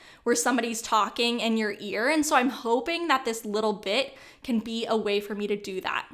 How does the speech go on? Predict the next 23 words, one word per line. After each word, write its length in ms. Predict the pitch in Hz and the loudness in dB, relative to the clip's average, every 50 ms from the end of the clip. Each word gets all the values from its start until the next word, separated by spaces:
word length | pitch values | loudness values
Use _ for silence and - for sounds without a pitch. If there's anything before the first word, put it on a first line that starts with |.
| 254 247 - _ _ _ _ _ _ - | -16 -16 -18 _ _ _ _ _ _ -6
So 140 | - 294 | 0 2
my 140 | 294 330 359 | 4 4 4
free 260 | 339 - 415 392 392 | 2 2 0 0 0
time, 640 | 381 - - 226 214 202 202 202 214 220 233 220 - - | 0 0 0 2 2 2 2 2 0 -2 -2 -4 -4 0
I 100 | - 240 | 2 2
listen 260 | 233 247 277 - 320 311 | 4 2 2 0 0 0
to 100 | 311 311 | 2 4
a 20 | |
lot 220 | 277 233 208 202 214 | 6 6 6 6 4
of 80 | 240 | 2
podcasts. 760 | - - 202 196 196 190 208 202 320 427 - - - - - - - - - - - - | 0 0 2 2 2 4 6 6 6 4 2 -2 -8 -8 -10 -16 -20 -20 -20 -20 -10 -4
This 200 | - - - - | -2 0 2 4
might 180 | 262 254 254 247 | 6 6 6 6
not 220 | 254 254 247 247 | 4 2 2 2
be 160 | 254 247 247 | 0 0 0
super 340 | 311 - - 339 - - 453 | 0 0 0 0 2 4 4
surprising 760 | 392 - 277 - 254 214 208 202 208 - 214 220 247 262 247 | 4 2 2 4 4 6 6 6 4 4 2 2 2 2 4
given 280 | 220 240 214 226 226 | 4 2 2 4 4
that 260 | 247 208 196 202 - - | 6 6 4 4 2 0
I'm 160 | - 196 190 | -2 0 0
a 60 | 202 | -2
podcaster 640 | 202 - 196 190 196 214 - 196 214 - - 269 277 | 0 2 2 2 2 2 2 2 2 2 0 0 0
myself, 540 | 320 330 339 - 233 202 208 - - - | 0 0 0 2 4 4 4 4 2 -2